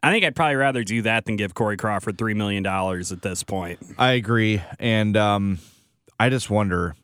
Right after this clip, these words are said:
Speaker 2: you know, I, I think, I think that if he went to free agency, all things being equal, that a team would pay him that big money. The only confidence I have,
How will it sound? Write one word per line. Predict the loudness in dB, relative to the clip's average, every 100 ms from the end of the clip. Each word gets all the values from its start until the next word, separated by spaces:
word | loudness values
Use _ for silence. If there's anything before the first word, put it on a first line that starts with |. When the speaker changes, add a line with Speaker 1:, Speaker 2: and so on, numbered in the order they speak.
| -6
Speaker 2:
you | -2
know, | 0
I, | 0 0 0
I | 0
think, | 0 0 -2 -12 _ _ _ _ _ _ _ _ _ _ _ _ _ _
I | 0
think | 2 0 2
that | 2 0 -2
if | -4 -4 0
he | 0 0
went | 2 0 -2
to |
free | -4 0 0
agency, | 0 -4 -2 -4
all | 0 0 2
things | 0 -2 -2
being | -2 0
equal, | -2 -2 -4 -4 -10 _ _ _ _ _
that | 0
a | 0
team | 2 2 4
would | 2 0 0
pay | 0 2
him | 2
that | 2 0 0
big | 0
money. | 2 0 0
The | -2 -4 0
only | 2 2 2 0 0 -2 _ _ _ _ -4
confidence | 2 2 2 0 2
I | 2
have, | 2 4 2 2 -2 -10